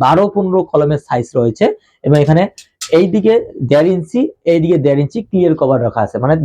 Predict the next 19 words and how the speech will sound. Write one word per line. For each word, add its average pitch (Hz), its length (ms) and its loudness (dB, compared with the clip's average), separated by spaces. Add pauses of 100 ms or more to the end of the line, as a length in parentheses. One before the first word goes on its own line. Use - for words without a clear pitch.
দেড়, 170 240 2 (240)
দেড়, 135 240 0
তিন 185 220 0
ইঞ্চি, 107 200 -6 (360)
তার 156 120 2
মানে 165 220 0
পনেরো 190 280 2
ইঞ্চির 202 220 0
মধ্যে 208 220 0
আমাদের 160 160 2 (100)
রিংটা 156 300 -2
এখানে 160 180 -4 (260)
আছে 127 140 -4 (140)
বারো 131 240 2
ইঞ্চি, 104 200 -8 (380)
এবং 143 120 2 (180)
এইদিকে 202 360 2
আমাদের 180 260 2
আছে - 120 -8